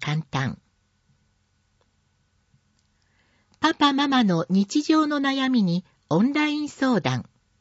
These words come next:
無料で気軽に。子供の肌荒れがなかなか良くならない。どうしたらい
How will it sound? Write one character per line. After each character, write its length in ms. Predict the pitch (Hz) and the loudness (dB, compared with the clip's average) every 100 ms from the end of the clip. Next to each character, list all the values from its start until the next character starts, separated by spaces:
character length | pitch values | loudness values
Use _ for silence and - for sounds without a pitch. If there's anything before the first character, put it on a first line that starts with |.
| _ _ _ _ - | _ _ _ _ -8
無 220 | 165 180 | 0 2
料 260 | 233 277 269 | 2 2 2
で 200 | 262 262 | 0 -2
気 200 | - 165 | -4 -2
軽 300 | 185 220 214 | 0 2 2
に。 220 | 196 - _ _ _ _ _ _ _ _ _ _ _ _ _ _ _ _ | 0 -2 _ _ _ _ _ _ _ _ _ _ _ _ _ _ _ _
子 140 | - 202 | -4 0
供 260 | 294 320 | 0 0
の 140 | 320 311 | -2 -2
肌 360 | - 254 285 | -2 0 0
荒 60 | 285 | 0
れ 140 | 277 | 0
が 240 | 262 247 - - | 0 -2 -4 -8
な 200 | 156 165 | -6 -2
か 120 | 240 | -2
な 140 | 277 | -2
か 140 | 269 269 | 0 2
良 160 | 277 | 2
く 160 | 330 233 | 0 -2
な 160 | 160 170 | 0 0
ら 120 | 226 | 2
な 200 | 220 151 | 0 -2
い。 80 | - _ _ _ _ _ _ _ _ | -8 _ _ _ _ _ _ _ _
ど 180 | 196 262 | 0 2
う 60 | 359 | 2
し 100 | - | 0
た 140 | 294 | 0
ら 180 | 233 | 2
い 60 | - | 0